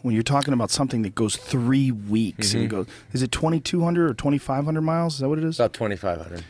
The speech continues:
Speaker 1: That's
Speaker 2: Yeah.
Speaker 1: insane. That's an insane amount of time to be
Speaker 2: Hun-,
Speaker 1: pushing
Speaker 2: yeah,
Speaker 1: your body.
Speaker 2: hundred miles a day.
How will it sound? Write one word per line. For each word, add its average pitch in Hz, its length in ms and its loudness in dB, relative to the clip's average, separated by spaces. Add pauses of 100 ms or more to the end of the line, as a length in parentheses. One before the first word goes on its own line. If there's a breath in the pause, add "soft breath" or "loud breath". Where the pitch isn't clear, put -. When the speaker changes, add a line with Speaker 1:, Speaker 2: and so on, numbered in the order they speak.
(180)
Speaker 1:
That's 208 240 -4
Speaker 2:
Yeah. 123 80 0
Speaker 1:
insane. 113 840 0
That's 165 220 -2
an 180 60 2
insane 196 480 4
amount 165 320 2
of 127 100 -6
time 160 360 0
to 120 80 -6
be 123 40 2
Speaker 2:
Hun-, 123 160 -4
Speaker 1:
pushing 156 340 2
Speaker 2:
yeah, 143 80 6
Speaker 1:
your 127 80 4
body. 120 400 2
Speaker 2:
hundred 120 220 -4
miles 123 240 -4
a 117 60 -6
day. 113 180 -6